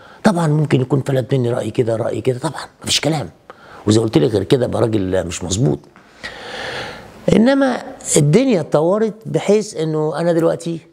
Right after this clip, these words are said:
يمكن زمان من عشرة، خمستاشر سنة ما كنتش أقدر أقول الس-، دي، العبارة دي. دلوقتي يقول لي فلان قال، أقول له فين هو؟ وريني. يقول لي فلان عمل له، وريني.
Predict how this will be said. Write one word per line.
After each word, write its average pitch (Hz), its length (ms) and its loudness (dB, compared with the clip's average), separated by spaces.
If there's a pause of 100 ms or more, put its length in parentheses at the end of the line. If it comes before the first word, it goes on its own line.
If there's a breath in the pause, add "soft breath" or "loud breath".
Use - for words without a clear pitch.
(160)
يمكن 131 260 0
زمان 143 300 2
من 180 140 -2
عشرة، 131 280 -6
خمستاشر 117 280 -8
سنة 117 260 -2
ما 110 60 -2
كنتش - 240 0
أقدر 139 180 4
أقول 135 120 2
الس-، - 280 -8
دي، 104 500 -2
العبارة 104 380 -2
دي. 85 180 -12 (600 soft breath)
دلوقتي 135 220 2
يقول 147 120 2
لي 147 60 2
فلان 151 300 0
قال، 123 220 -6
أقول 131 120 0
له 131 60 0
فين 113 320 0
هو؟ 92 180 -4
وريني. 92 420 -4 (1600)
يقول 123 120 6
لي 131 220 2
فلان 156 220 2
عمل 131 240 0
له، 127 60 4
وريني. 107 520 0